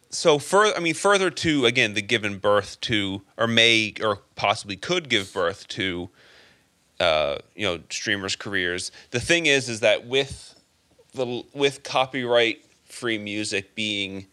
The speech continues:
more prevalent and more needed in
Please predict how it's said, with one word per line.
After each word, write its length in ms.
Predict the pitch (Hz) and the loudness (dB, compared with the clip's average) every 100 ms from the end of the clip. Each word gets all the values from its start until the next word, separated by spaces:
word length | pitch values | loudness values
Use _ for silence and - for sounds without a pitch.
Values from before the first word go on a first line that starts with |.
| _ _ _ _ _ _ | _ _ _ _ _ _
more 260 | 113 110 98 | 0 2 2
prevalent 680 | - 117 110 101 95 98 | 0 2 2 -2 -6 -8
and 100 | 95 104 | -8 -6
more 220 | 101 95 | -4 -4
needed 640 | 104 113 117 98 85 - - _ _ _ _ _ _ _ _ _ _ - - _ | -4 -4 -2 -2 -2 -6 -20 _ _ _ _ _ _ _ _ _ _ -20 -20 _
in 520 | 113 107 98 95 95 | 2 2 0 -6 -10